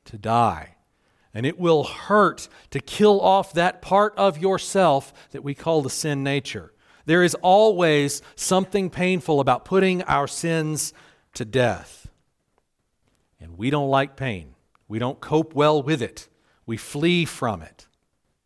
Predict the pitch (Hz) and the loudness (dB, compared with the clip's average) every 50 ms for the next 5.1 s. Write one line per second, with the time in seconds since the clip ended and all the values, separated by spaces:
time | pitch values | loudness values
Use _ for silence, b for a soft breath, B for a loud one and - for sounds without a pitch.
0 | _ _ _ _ _ _ _ _ _ _ _ _ _ _ _ _ _ _ _ - | _ _ _ _ _ _ _ _ _ _ _ _ _ _ _ _ _ _ _ -20
1 | - - 101 107 123 131 127 127 131 117 170 170 131 113 101 98 101 95 92 101 | -16 -12 -8 -6 -6 -4 -2 -2 0 2 2 2 2 2 0 -2 -6 -10 -12 -4
2 | 107 127 165 196 - - - - - 156 160 156 151 151 151 147 147 147 143 123 | 0 2 4 4 2 0 -6 -8 -8 -4 -2 -2 -2 -2 -2 -4 -6 -6 -6 -8
3 | 110 113 120 123 120 - 123 110 113 107 98 104 131 139 151 147 - 131 117 117 | -6 -4 -4 -4 -4 -6 -8 -10 -10 -10 -4 0 2 2 2 2 -2 -6 -8 -6
4 | 113 117 123 123 - 120 - - 127 120 117 107 - - 107 101 90 85 87 78 | -4 -4 -4 -4 -4 -8 -8 -6 -6 -6 -6 -6 -8 -10 -10 -12 -12 -14 -18 -20
5 | 76 - | -20 -20